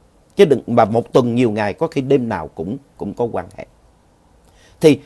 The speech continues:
cái sự gần gũi đó bị bày tỏ sự yêu thương với nhau và cũng để thỏa mãn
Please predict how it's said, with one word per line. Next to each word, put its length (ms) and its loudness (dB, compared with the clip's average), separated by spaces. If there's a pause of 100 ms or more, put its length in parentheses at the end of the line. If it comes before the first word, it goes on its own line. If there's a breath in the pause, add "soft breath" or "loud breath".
(120)
cái 80 2
sự 240 0
gần 220 4
gũi 200 0
đó 80 0
bị 140 -4
bày 220 0
tỏ 160 -2
sự 180 -10
yêu 240 -4
thương 180 -6
với 100 -6
nhau 240 -6 (200 loud breath)
và 140 2
cũng 240 -6
để 240 0 (220)
thỏa 200 4
mãn 300 -4